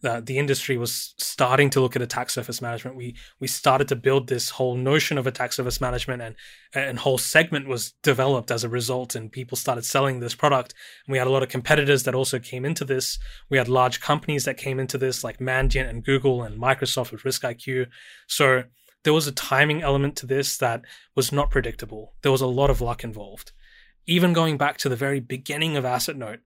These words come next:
I was about to abandon the project. And we had Matthias Carlson, um, who, you know, he's been in the bug bounty community for some time. He reached out to me and he said, "Your project is amazing. We should continue work on it."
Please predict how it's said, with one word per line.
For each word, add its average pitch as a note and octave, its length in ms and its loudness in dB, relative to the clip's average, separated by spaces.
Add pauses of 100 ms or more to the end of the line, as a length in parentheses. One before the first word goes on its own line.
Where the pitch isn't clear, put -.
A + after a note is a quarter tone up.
I C3+ 100 2
was E3 160 2
about C#3+ 240 0
to D3+ 120 -4
abandon B2+ 460 -2
the A#2 80 -6
project. A#2+ 560 -8 (400)
And A#2+ 280 0
we C#3 160 -2
had C3+ 220 2
Matthias B2+ 480 0
Carlson, B2 520 0 (380)
um, A2+ 440 -6 (140)
who, A#2+ 300 -2 (140)
you D3+ 140 -2
know, A#2+ 120 -2
he's A#2+ 220 2
been C3+ 140 2
in B2+ 80 -2
the A#2+ 60 -6
bug A#2+ 180 0
bounty A#2 240 -6
community B2 320 -4
for A#2+ 140 -6
some B2 120 -4
time. C3+ 280 2 (340)
He - 180 0
reached F3+ 360 2
out C#3+ 160 4
to - 100 -4
me C3 60 -2
and B2 80 -4
he A#2+ 40 -4
said, A#2 220 -2 (260)
"Your D#3+ 180 4
project C#3+ 380 0
is B2+ 160 0
amazing. B2 520 -2 (280)
We D#3 120 4
should D#3 180 2
continue C3+ 380 2
work A#2 280 -2
on A2+ 140 -4
it." A#2 160 -8